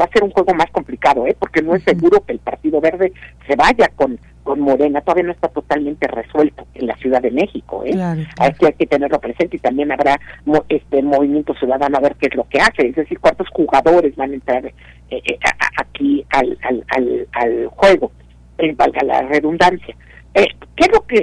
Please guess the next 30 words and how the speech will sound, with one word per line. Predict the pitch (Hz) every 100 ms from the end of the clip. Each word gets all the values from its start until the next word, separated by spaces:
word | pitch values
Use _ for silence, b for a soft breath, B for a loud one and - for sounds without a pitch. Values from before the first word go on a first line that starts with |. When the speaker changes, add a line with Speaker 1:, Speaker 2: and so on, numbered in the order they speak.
| -
Speaker 1:
eh, | 87 - -
eh, | - - -
le | - 190 190
convendría | 190 180 185 240
a |
la | 254 247
ciudad? | 311 262 247
Bueno, | 190 262 247 -
pues | 151 170
le |
convendría | - 160 151 185 254
menor | 240 196 160 196 220
polar-, | 240 156 123 - _ -
polarización, | 160 269 269 - - - 453
porque | 427 -
ahorita | 175 220 240
la |
ciudad | 202 175 196
está | 185 208
totalmente | - 160 - 254 254 233 208
dividida. | 262 208 208 254 - - - - b b -
Es-, | - -
está | 156 - 196
muy | 226 233
dividida, | 220 190 175 175 247 254 - - -
eh, | - 151 - - - -
pro, | - 214 220 220 208 b b -
eh, | 175 -
eh, |
eh, | 180 - 151